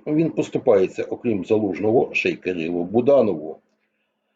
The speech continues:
Вітаю, товариство! Ви на каналі Свіжої історії. Мене звати Олександр Серцов, я є незалежним, е, журналістом. І на цьому каналі ми разом докопуємось до істини. Але перш ніж говорити про конкретні цифри,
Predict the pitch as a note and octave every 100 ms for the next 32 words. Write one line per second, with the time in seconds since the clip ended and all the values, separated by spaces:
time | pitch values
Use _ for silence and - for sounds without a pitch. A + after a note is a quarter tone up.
0 | _ _ - D#3 G3 D#3 B2 A2+ G#2 F#2
1 | B2 C#3+ C3 B2+ A#2+ A2 G2 A2 F2+ G2
2 | G2 E3 D3+ B2+ A#2 G2+ F#2 F#2+ G#2 F#2+
3 | G2+ F2+ F#2 F#2 B2 A2+ G#2+ - D3+ C3+
4 | B2+ A2+ A2 F#2 G#2+ G#2+ F#2+ G2+ G#2 A2+
5 | A2 A2 B2 B2+ B2+ C#3 D3 D3+ E3+ -
6 | - D#3 - - - _ _ - F#3+ F3
7 | E3+ D#3+ C3+ C3 D3+ D#3+ D#3+ D3+ C#3+ C#3+
8 | D#3 D3+ D3+ D3 C3 A2 C3+ C3+ B2+ A#2+
9 | A#2 G#2+ A#2+ A#2 A#2 A#2 A2 _ B2 A#2+
10 | C3 - C#3 A#2+ - F#2+ E2+ - _ _
11 | _ C#3+ D3 F3 D#3 A#2 B2 A2+ G2+ B2+
12 | C3+ C#3 B2 - G#2+ G2+ B2 A2+ - G#2
13 | - A2+ - G#2 - F#3 F#3 D3+